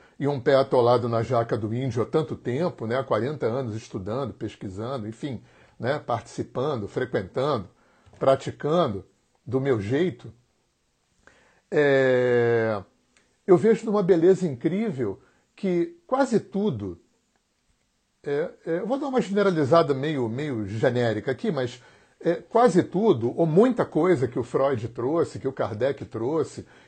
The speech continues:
que o Jung trouxe depois do Freud, o inconsciente coletivo, o self, os arquétipos, né, que o doutor Reich trouxe também, de, é, a partir de Freud,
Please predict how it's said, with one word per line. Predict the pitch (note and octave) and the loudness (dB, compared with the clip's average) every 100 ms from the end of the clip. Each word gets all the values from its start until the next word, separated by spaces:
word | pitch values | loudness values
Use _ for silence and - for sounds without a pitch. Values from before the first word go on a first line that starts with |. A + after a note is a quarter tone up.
| _ | _
que | G#3+ | 0
o | G3 | 2
Jung | E3+ F#3 B3 D3+ | 2 2 0 -2
trouxe | - D3 F3 F#3 B2+ | -2 0 0 0 -2
depois | A2+ - C3 A#2 | -4 0 -2 -2
do | G2 | -6
Freud, | - A2 C3+ D#3 G2+ A2 | -6 -4 -2 -2 -4 -8
o | |
inconsciente | G#2+ A#2+ A#2 - A2+ A#2+ - | -8 -8 -8 -6 -8 -8 -6
coletivo, | B2+ G2 - - D3+ B2+ G#2+ | -6 -6 -10 -6 -4 -4 -8
o | |
self, | - - C3 D3+ A#2+ - F#2+ - _ - | -8 -4 -2 -2 -6 -10 -16 -18 _ -8
os | A#2 | -2
arquétipos, | A#2 - B2+ A#2+ D#3+ D#3 C3 - F#2 - _ _ _ _ | -2 -2 -2 0 0 -4 -10 -14 -16 -16 _ _ _ _
né, | A2+ D3 E3 _ | -6 -4 -6 _
que | - | 0
o | D#3 | 4
doutor | D#3 D#3 | 6 6
Reich | A#2+ C3+ E3+ F3 - G2+ - _ _ _ _ _ | 6 4 4 2 -2 -8 -8 _ _ _ _ _
trouxe | - C#3+ G3 G3 - F#2+ - - | 0 4 4 2 -6 -14 -12 -8
também, | G#2+ A2 D#3 D#3+ | -4 -2 -2 -2
de, | G#2+ G2+ | -6 -6
é, | A#2 A2 A#2 | -6 -6 -6
a | A2 | -4
partir | A2+ - E3 C#3 | -4 -4 -6 -6
de | A2+ | -6
Freud, | - A#2+ C#3+ E3 A2+ G2+ | -6 -4 0 -2 -2 -8